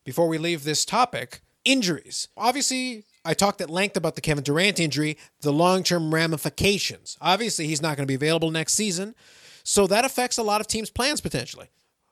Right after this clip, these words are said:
Would the New York Knicks have gotten him? We don't know. But now it doesn't matter, because whether the New York Knicks get him or not, whether he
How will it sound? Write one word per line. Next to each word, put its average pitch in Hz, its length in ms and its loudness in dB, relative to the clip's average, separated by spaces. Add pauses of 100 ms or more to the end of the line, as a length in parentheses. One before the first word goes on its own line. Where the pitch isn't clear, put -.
(260)
Would 151 220 0
the 175 80 0
New 180 100 2
York 185 180 4
Knicks 190 200 0
have 190 80 0
gotten 208 220 2
him? 269 80 -10 (280)
We 139 220 0
don't 160 180 4
know. 156 320 -6 (220)
But 151 100 -4
now 180 160 2
it 180 80 2
doesn't 185 260 0
matter, 160 520 -4
because 143 240 -2
whether 180 200 2
the 170 160 -6
New 170 60 -4
York 180 180 -4
Knicks 185 240 -4
get 143 220 -2
him 180 140 0
or - 20 -2
not, 196 380 2
whether 160 420 0
he 151 460 -4